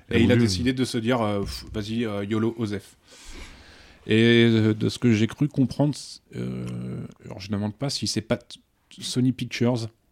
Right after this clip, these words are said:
Speaker 2: Sony.
Speaker 1: Qui, euh, qui avaient le projet, et, euh, en fait, ils avaient les droits entre le bouquin et puis, euh, par rapport au film, et
Speaker 2: Mhm.
Speaker 1: ils ont fait, « Bon, allez, ok, vas-y, euh, c'est bon. »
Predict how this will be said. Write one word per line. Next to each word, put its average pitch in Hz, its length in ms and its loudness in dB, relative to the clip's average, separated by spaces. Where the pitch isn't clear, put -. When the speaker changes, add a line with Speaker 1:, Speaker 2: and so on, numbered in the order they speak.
Speaker 2:
Sony. - 240 -6
Speaker 1:
Qui, 98 320 -4
euh, 98 880 -4
qui 107 200 0
avaient 104 160 4
le 135 80 0
projet, 120 580 4
et, 101 100 0
euh, 98 200 0
en 95 100 -6
fait, 131 200 -4
ils 104 100 -4
avaient 95 140 -4
les 107 100 2
droits 113 180 2
entre 113 260 -6
le 101 220 0
bouquin 120 360 -4
et 117 60 -4
puis, 104 200 -14
euh, 95 80 -16
par 101 100 -12
rapport 98 220 -8
au 90 80 -6
film, 110 280 -6
et 110 40 2
Speaker 2:
Mhm. 104 240 4
Speaker 1:
ils - 60 0
ont - 80 -16
fait, « 98 140 -14
Bon, 95 160 -12
allez, 95 220 -16
ok, 98 200 -20
vas-y, 98 380 -12
euh, 98 60 -14
c'est - 240 -12
bon. » 101 100 -12